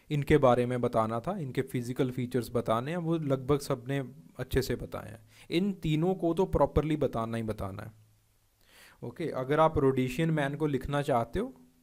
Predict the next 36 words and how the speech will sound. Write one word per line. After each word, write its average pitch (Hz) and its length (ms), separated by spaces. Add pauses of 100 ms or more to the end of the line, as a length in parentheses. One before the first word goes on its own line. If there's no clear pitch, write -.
(180)
लिख 120 240
सकते - 360
हो। 233 140 (1160)
According 151 480
to 170 120
some, 156 280 (680)
uh, 123 260
scholars, 139 560
रोडेशियन 127 540 (120)
मैन 127 200
को 147 220 (140)
उन्होंने 131 280
होमो 123 320
सेपियंस 123 420
की 127 120
कैटेगरी 117 480
में 120 140
नहीं 113 280
रखा 123 300
है, 113 140 (840)
ठीक 127 160
है, 156 80
due 120 180
to 123 120
some 120 180
reasons। 120 420 (520)
But 143 160
अगर 151 220
आप 156 180
लिखना 143 320
चाहते 135 340
हो, 175 80
you 135 200
can 113 200
write 101 300
it। - 140